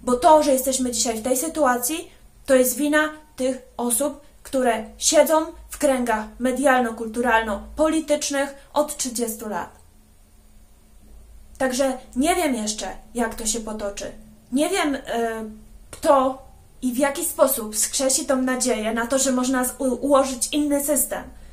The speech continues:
bo tamten faktycznie został zdeptany, zdyskredytowany, zdewaluowany. I tak dalej być nie może. Nie wiem na razie, czy pojawią się takie grupy, które będą w stanie choćby w doraźny sposób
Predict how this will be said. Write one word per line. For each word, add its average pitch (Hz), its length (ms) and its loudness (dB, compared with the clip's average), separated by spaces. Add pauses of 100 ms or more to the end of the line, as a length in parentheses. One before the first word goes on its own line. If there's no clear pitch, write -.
bo 262 100 8
tamten 285 420 2
faktycznie 254 380 -4
został 233 340 -2
zdeptany, 302 580 2 (400)
zdyskredytowany, 294 1080 2
zdewaluowany. 240 920 2 (440)
I 262 100 -4
tak 262 220 2
dalej 330 260 4
być 302 200 -2
nie 294 100 2
może. 214 320 -4 (680)
Nie 269 160 6
wiem 370 260 0 (260)
na 233 140 2
razie, 214 440 0 (340)
czy 240 420 2 (100)
pojawią 262 420 4
się 349 140 -2
takie 277 320 -2
grupy, 247 380 -2 (200)
które 254 240 -4
będą 277 380 0
w 247 40 -4
stanie 220 520 -4 (1000)
choćby 262 300 0
w 233 80 -4
doraźny 294 560 6
sposób - 600 -4